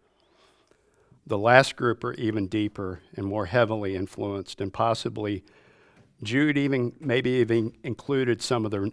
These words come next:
intruders in this category. And as believers, we should always show mercy on those who are deeply ensnared in sin,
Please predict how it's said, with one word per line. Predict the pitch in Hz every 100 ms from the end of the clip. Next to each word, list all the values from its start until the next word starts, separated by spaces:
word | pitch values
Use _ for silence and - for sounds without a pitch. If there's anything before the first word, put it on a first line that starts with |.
| -
intruders | 120 101 - 139 131 110 95
in | 98
this | 98 -
category. | - 117 120 98 101 92 90 _ _ _ _ _ _ _ _ _ _ _ _ _ -
And | - 110
as | 123 127
believers, | - 123 123 131 113 104 101
we | 110
should | 104 117
always | 110 110 113 110
show | - 113
mercy | 104 110 104 - 113
on | 95
those | 95 104 95 -
who | 107
are | 92
deeply | 95 104 - 104
ensnared | 101 98 - 107 101 95
in | 90
sin, | - 107 101 95